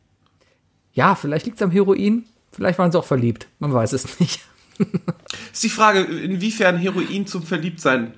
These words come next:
Speaker 2: äh, da beiträgt, ne? Man weiß es nicht. Also ich weiß es nicht zumindest. <laughs>
Speaker 1: Ich will's nicht ausprobieren.
Speaker 2: Liebe Zuhörer, ihr auch nicht, aber falls ihr, falls ihr die Antwort wisst, schreibt uns.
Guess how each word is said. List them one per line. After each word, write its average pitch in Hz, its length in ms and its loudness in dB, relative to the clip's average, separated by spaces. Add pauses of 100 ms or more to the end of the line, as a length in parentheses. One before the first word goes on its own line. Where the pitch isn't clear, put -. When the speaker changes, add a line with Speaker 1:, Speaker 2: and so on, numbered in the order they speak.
(120)
Speaker 2:
äh, 120 280 -6 (220)
da 113 140 -6
beiträgt, 120 460 -2
ne? 135 180 -8
Man 196 140 -8
weiß 160 160 -4
es - 120 -14
nicht. - 180 -16 (480)
Also 151 140 0
ich - 140 4
weiß 135 200 2
es - 80 -10
nicht 117 160 0
zumindest. 101 460 -8
<laughs> - 680 -20
Speaker 1:
Ich 147 240 0
will's 180 160 2
nicht 156 140 -2
ausprobieren. 160 760 0 (640)
Speaker 2:
Liebe 151 240 -4
Zuhörer, 151 600 0
ihr 151 180 4
auch 165 140 2
nicht, 131 160 -2
aber 117 100 0
falls 165 300 0
ihr, 160 100 0 (200)
falls 190 200 -2
ihr 170 60 -6
die 156 100 0
Antwort 156 220 0
wisst, 170 180 0
schreibt 214 400 0
uns. - 340 -4